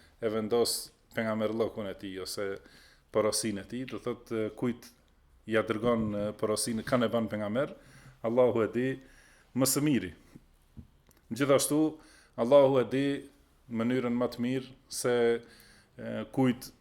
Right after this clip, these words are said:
duhet mi dhon udhëzim edhe drejtim dhe sukses për ta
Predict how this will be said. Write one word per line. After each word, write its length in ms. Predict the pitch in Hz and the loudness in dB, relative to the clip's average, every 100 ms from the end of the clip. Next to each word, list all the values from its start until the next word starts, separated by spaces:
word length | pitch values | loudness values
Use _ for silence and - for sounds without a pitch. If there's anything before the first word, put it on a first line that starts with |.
| _ | _
duhet 400 | 120 107 127 120 | -8 0 0 0
mi 100 | 120 | -2
dhon 360 | 110 123 120 123 | 0 0 0 -2
udhëzim 600 | 123 110 98 120 127 131 123 - - _ - | -4 -6 -4 0 2 2 -2 -8 -20 _ -6
edhe 220 | 110 113 | -2 -2
drejtim 600 | 110 107 - 123 123 131 | 0 -2 -2 -4 -2 -4
dhe 120 | 117 110 | -4 -2
sukses 600 | 117 - 131 131 120 - - - | -2 0 4 4 2 -4 -6 -4
për 140 | 113 | -2
ta 120 | 123 | 2